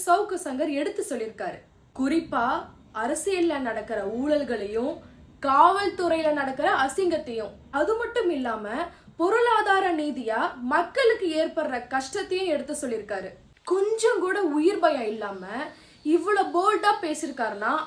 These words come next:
அவரை போல ஆள் தாங்க இந்த மக்களுக்கு தேவை. எந்த ஒரு கட்சிக்கும் சாதகமா இல்லாம அவங்க என்ன தப்பு பண்ணாலும் தட்டி கேட்ட ஒரே ஆளு சவுக்கு சங்கர் மட்டும்தான். இன்னும் சொல்லப்போனா, அவர் மேல எல்லா கட்சிக்குமே ஒரு பயம் இருந்துச்சு.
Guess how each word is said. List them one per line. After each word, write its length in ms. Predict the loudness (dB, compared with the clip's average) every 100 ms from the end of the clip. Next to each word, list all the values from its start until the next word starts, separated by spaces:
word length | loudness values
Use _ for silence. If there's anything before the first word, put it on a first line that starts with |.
| 2
அவரை 360 | 4 6 4 4
போல 220 | 2 4
ஆள் 240 | 6 4 2
தாங்க 240 | -2 -2
இந்த 160 | -4 -6
மக்களுக்கு 460 | -8 -4 -4 -4
தேவை. 280 | -8 -8 -8 -10 -14 -20 -20 -8
எந்த 380 | -2 2 4 4
ஒரு 220 | 4 2
கட்சிக்கும் 560 | -2 -4 -6 -8 -6 -6 -2
சாதகமா 560 | 2 4 4 2 0 -2
இல்லாம 420 | -2 -4 -6 -6 -6 -6 -2
அவங்க 260 | 0 0
என்ன 420 | -2 -2 2 2 0
தப்பு 260 | -4 -4
பண்ணாலும் 420 | -4 -4 -2 -4 -6
தட்டி 260 | -8 -8
கேட்ட 260 | -8 -8 -6
ஒரே 380 | -2 0 0 0
ஆளு 400 | 0 0 -4 -6 -14 -10
சவுக்கு 260 | -4 -2 -2
சங்கர் 320 | -4 -6 -8
மட்டும்தான். 500 | -10 -10 -8 -6 -8 -14 _ _ _ _
இன்னும் 320 | -16 -8 -6
சொல்லப்போனா, 680 | -4 -6 -6 -4 -2 -2 -4
அவர் 280 | -6 -6 -4
மேல 380 | -4 -4 -2 -2 -4
எல்லா 340 | -6 -2 -2
கட்சிக்குமே 600 | -2 -4 -6 -4 -2 -2 -2
ஒரு 140 | -4
பயம் 340 | -4 -2 0 0
இருந்துச்சு. 400 | -2 -10 -14